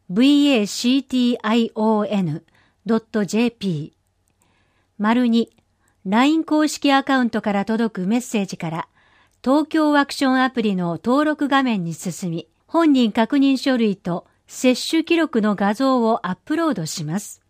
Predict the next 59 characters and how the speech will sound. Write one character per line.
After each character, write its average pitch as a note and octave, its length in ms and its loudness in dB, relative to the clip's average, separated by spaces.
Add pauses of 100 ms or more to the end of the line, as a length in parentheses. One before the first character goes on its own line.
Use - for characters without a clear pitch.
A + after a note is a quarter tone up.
(1000)
丸 A#3+ 240 0
三、 A3+ 380 -2 (720)
事 G#3 140 0
務 D#4+ 140 4
局 C#4+ 260 0
に A#3 120 4
よ A3 140 2
る G#3+ 280 0
画 G#3 180 2
像 C#4 200 2
確 B3 240 -2
認 G#3+ 260 0
後、 F3+ 220 -4 (500)
東 D4 220 2
京 D4 240 2
ワ C4 140 4
ク - 80 -8
シ D#4+ 120 -2
ョ D4+ 40 2
ン D4 120 4
ア D4 80 2
プ C4+ 120 -4
リ A3+ 120 2
の G#3 140 0
マ G#3+ 180 0
イ C4 60 -4
ペ C#4 200 2
ー - 20 0
ジ G3 160 -4
に E3+ 200 -6 (400)
登 D4+ 260 2
録 D4+ 280 0
済 B3+ 140 0
み B3+ 100 2
の A#3+ 160 4
画 B3+ 160 2
面 A#3+ 200 0
が F#3+ 80 -2
表 G#3+ 280 0
示 C4+ 120 0
さ C4+ 120 0
れ B3 140 0
る A#3+ 80 2
よ A#3 120 2
う - 40 0
に F3+ 100 -2
な E3 100 -4
り D#3 120 -6
ま D#3+ 160 -4
す。 - 180 -18 (1120)
画 A#3 160 2
像 C#4+ 220 2
の C4+ 140 2
確 B3 260 0
認 D4 180 4
完 B3+ 240 2
了 C4 160 2
ま A#3+ 160 0
で G#3 220 2